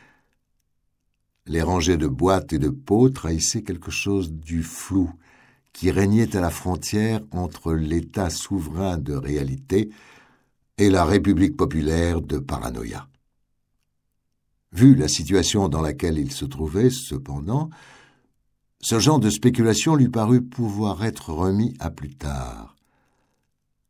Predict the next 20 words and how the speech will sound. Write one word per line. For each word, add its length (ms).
Au 120
diable 500
le 160
symbolisme. 840
En 160
avant 240
pour 160
la 80
bouffe. 420
Oui, 280
mais 100
attention. 440
Le 140
danger 420
ne 160
venait 280
pas 140
seulement 400
des 140
disparitions 720